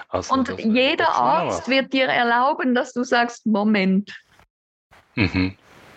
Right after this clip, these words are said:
Speaker 2: Ich kann auch ganz, ganz viel Schmerz zum Beispiel oder beim Zahnarzt oder jetzt hatte ich einen eingewachsenen Nagel.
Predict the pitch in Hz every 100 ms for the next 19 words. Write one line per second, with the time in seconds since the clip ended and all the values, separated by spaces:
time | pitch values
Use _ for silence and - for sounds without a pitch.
0 | - - 254 277 - - 320 302 285 -
1 | 262 285 - 269 294 - 269 269 240 233
2 | 247 - - 302 277 277 285 - 262 254
3 | 254 254 240 233 277 254 269 277 135 262
4 | 262 - 262 247 247 247 247 - - 233
5 | 247 226 226 - 226 226 220 226 - -
6 | 208 208 208 220 240 269 285 277 269